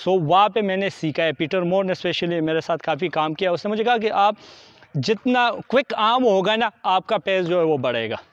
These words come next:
अब बुमराह वगैरह वो क्विक आर्म है ना, तो आप देख लो उसकी पेस जो है वो ते-, अ, ब-, बढ़ गई है day by day। हालांकि बुमराह भी जब आया था एक सौ तीस, एक सौ पैंतीस में कर रहा था।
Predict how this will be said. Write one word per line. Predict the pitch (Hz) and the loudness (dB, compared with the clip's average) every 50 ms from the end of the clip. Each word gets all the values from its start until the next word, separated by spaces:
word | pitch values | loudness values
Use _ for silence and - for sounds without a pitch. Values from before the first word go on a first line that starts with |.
| _ _ _ _ _ _ _ _ | _ _ _ _ _ _ _ _
अब | 135 135 | -8 -4
बुमराह | 127 165 185 196 220 220 | -2 -2 0 2 4 4
वगैरह | 226 220 196 190 202 208 233 | 4 4 2 2 2 2 2
वो | 240 233 233 | 2 2 0
क्विक | - - _ - 233 233 - - | -2 -4 _ -2 -2 -2 0 0
आर्म | 190 175 180 185 220 | 0 0 0 0 0
है | 226 | -2
ना, | 226 | -2
तो | 202 - 202 | 0 2 0
आप | 190 180 | 0 0
देख | 165 165 196 196 190 | 0 -2 -2 -2 -2
लो | 196 | -4
उसकी | 175 - - 175 | -4 -2 -4 -6
पेस | 139 - 151 170 170 | -2 0 0 0 0
जो | 156 156 | 0 -2
है | 165 165 | -2 0
वो | 160 151 | 0 -2
ते-, | 135 - - 127 123 | -4 -4 -6 -6 -4
अ, | 127 143 165 151 147 151 151 143 143 | -4 -4 -2 -2 0 0 0 0 0
ब-, | 151 143 139 156 - 180 | -2 -6 -8 -6 -6 -4
बढ़ | 147 160 160 165 | -2 0 0 0
गई | 151 156 156 156 | 0 0 0 0
है | 156 151 | 0 0
day | 135 147 143 | 0 -2 -2
by | 127 131 127 127 123 | 0 -2 -2 -2 -2
day। | 135 127 | -4 -6
हालांकि | 117 143 151 165 165 165 185 | -4 -4 -6 -6 -4 -4 -4
बुमराह | 165 151 165 180 196 208 | -2 -2 -2 0 0 0
भी | 190 202 | -2 0
जब | 175 190 175 170 | -2 -2 0 0
आया | 156 156 160 | 0 0 0
था | - 185 | -2 -4
एक | 165 143 | -6 -4
सौ | - 165 | -4 -6
तीस, | 151 - 175 156 143 | -4 -2 -4 -4 -2
एक | 165 147 - | -6 -6 -4
सौ | 170 | -6
पैंतीस | 143 - 151 143 139 - 147 131 - | -6 -4 -4 -4 -4 -4 -8 -8 -8
में | 156 127 | -10 -8
कर | - 131 | -8 -10
रहा | 123 117 123 117 | -10 -10 -12 -12
था। | - 127 | -12 -12